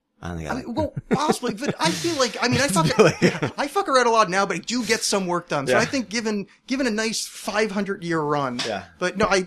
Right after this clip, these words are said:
Speaker 2: I would, I wouldn't do that thing where you download your consciousness, like, where people are gonna say you can map the
Speaker 1: Mm-hmm.
Speaker 2: human brain perfectly, 'cause for me, that, that kind of does the, and it's the, the, the battle for me is, is, you know, soul versus no soul.
Speaker 1: Mm-hmm.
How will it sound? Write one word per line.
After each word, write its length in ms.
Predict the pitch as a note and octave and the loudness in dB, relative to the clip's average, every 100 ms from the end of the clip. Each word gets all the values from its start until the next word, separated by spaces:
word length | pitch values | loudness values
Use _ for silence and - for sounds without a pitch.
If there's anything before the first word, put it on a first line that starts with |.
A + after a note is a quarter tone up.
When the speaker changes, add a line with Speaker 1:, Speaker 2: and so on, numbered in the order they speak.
| - | -4
Speaker 2:
I 180 | F#3 A#3 | -4 -2
would, 260 | A#3+ E3 E3 | -4 -6 0
I 120 | G#3 | 0
wouldn't 240 | A#3+ G#3+ | 0 -2
do 100 | G3+ | -4
that 180 | F3 E3+ | -4 -4
thing 140 | F3+ | -4
where 80 | D#3+ | -4
you 60 | D3 | -4
download 360 | C#3+ D3 D3 D3 | -4 -2 -2 -4
your 100 | C#3 | -8
consciousness, 640 | - D3 D3+ - D#3 D3 | -6 -6 -6 -8 -6 -4
like, 140 | D3+ D3 | -6 -6
where 100 | C#3 | -6
people 180 | C#3+ | -6
are 140 | C3+ C3 | -6 -6
gonna 100 | C3 | -8
say 160 | C#3+ C3 | -6 -6
you 120 | B2+ | -6
can 160 | C3+ | -8
map 200 | C3 F#2 | -2 -2
the 40 | F2 | 0
Speaker 1:
Mm-hmm. 80 | E3 | 0
Speaker 2:
human 180 | C#3+ C3 | 0 -2
brain 200 | C3 C#3 | -6 -4
perfectly, 440 | C#3+ C#3 - D3 | -6 -6 -6 -6
'cause 240 | D3 C3+ - _ _ _ _ | -6 -12 -14 _ _ _ _
for 100 | - G3 | -4 0
me, 260 | A3 A3+ | 2 0
that, 260 | F3 E3+ - - - | -2 -6 -8 -18 -8
that 200 | F3+ - | -6 -4
kind 120 | G#3+ | -4
of 60 | E3 | 0
does 220 | F3 D3 | 0 0
the, 340 | D#3 D3+ D3 - - | -2 -2 -4 -8 -12
and 100 | E3+ | -6
it's 100 | E3+ | -6
the, 120 | E3+ D#3+ | -4 -4
the, 280 | C#3+ D#3 C#3+ - | -4 -6 -6 -8
the 80 | D3+ | -8
battle 380 | C#3+ D3 C#3+ C3+ | -2 0 -2 -4
for 160 | D3 | -8
me 240 | C3+ C3+ B2+ | -6 -6 -8
is, 180 | A2 | -12
is, 240 | C3 B2+ - | -14 -14 -8
you 80 | C#3+ | -6
know, 140 | C3 A#2+ | -6 -8
soul 400 | - D#3 C#3+ C3 | -4 -2 -2 -4
versus 340 | C#3 B2+ B2+ | -6 -8 -6
no 160 | C#3 C#3 | -6 -6
soul. 380 | - D3+ D3 - - | -4 -4 -4 -6 -4
Speaker 1:
Mm-hmm. 220 | G#2 | 0